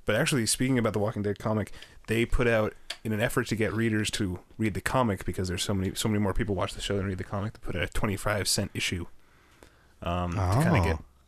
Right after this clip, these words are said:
Speaker 1: in, in, in a new kind of okay starting place.
Speaker 2: Yeah.
Speaker 1: Um, and that was pretty interesting. So everyone go and get that comic.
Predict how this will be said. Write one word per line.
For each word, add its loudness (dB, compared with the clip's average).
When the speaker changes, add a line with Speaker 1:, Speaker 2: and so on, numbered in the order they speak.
Speaker 1:
in, -6
in, -6
in -4
a -2
new 0
kind -2
of -8
okay -2
starting 0
place. 0
Speaker 2:
Yeah. 6
Speaker 1:
Um, -2
and -4
that 0
was -2
pretty -6
interesting. -8
So -4
everyone -2
go 0
and 0
get -2
that -2
comic. -2